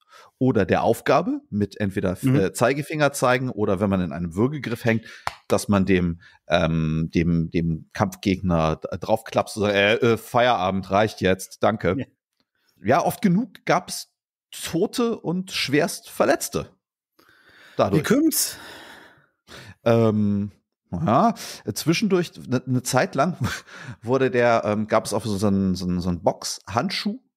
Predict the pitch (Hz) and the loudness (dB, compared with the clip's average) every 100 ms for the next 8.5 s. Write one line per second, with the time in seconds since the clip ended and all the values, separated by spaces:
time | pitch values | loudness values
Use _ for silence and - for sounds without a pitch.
0 | _ 113 110 131 104 104 117 101 101 110 | _ 2 4 4 2 2 0 0 0 2
1 | 101 92 - 92 - 151 202 - - - | 2 0 2 2 2 -4 -6 -8 -20 -20
2 | - - 127 143 147 127 147 107 104 104 | -18 -14 -4 2 2 2 0 2 0 -2
3 | - - 104 101 98 98 95 90 87 - | -8 0 4 4 2 0 -2 -2 -4 0
4 | 104 131 120 120 120 104 107 - 113 - | 0 0 -2 -2 0 2 2 0 -4 -2
5 | 123 98 - 117 110 107 104 - 123 120 | -2 -2 -4 -2 0 0 -2 -2 -2 -2
6 | 107 - 139 117 117 110 117 107 113 104 | -6 -2 0 0 -2 -2 0 2 2 0
7 | 98 117 110 98 - 120 117 - - 101 | 2 2 2 0 0 2 2 0 -2 -2
8 | - 90 80 78 | -2 -4 -4 -4